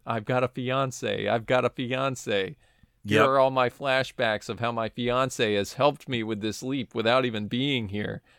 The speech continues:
Speaker 2: Yeah. No, Ben,
Speaker 1: Uh,
Speaker 2: what you have now is a Canadian girlfriend. I'm sorry.
Speaker 1: Yeah, <laughs> that's right. Yep. Kudos to them for delaying our satisfaction on answers. They spent the whole episode just saying,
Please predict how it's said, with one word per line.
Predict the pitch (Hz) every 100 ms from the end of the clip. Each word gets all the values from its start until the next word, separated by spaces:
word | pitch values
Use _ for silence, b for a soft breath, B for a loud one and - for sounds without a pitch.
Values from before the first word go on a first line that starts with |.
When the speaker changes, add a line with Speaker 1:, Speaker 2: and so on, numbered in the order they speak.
| _
Speaker 2:
Yeah. | 90 87 87
No, | 110 127
Ben, | 101 123 117
Speaker 1:
Uh, |
Speaker 2:
what | 117 139
you | 156
have | 139 135 107
now | 113 113 110
is | - 95
a | 98
Canadian | 107 95 90 87 82
girlfriend. | 78 78 - 71 65 64 -
I'm | 85
sorry. | - 82 73 73 - _ _ -
Speaker 1:
Yeah, | 135 151
<laughs> | 202 160
that's | 143 135 135 - 151
right. | 127 110 113 -
Yep. | 135 117 117 - - B B 147 B B B B B _ _ _ _
Kudos | - 220 226 220 -
to | 180
them | 175 175 170
for | - 147
delaying | 127 135 117 117 131 131 117
our | 110
satisfaction | - 117 113 110 - 104 107 - 123 113 113 110 -
on | 110 104 101 98 98 _ - _ _ -
answers. | 107 107 - 123 110 110 - - _ _ _
They | 127
spent | 123 - 175 160
the | 139
whole | 127 135 135
episode | - 120 113 - 117 110
just | 101 104 101
saying, | - 107 104 98 92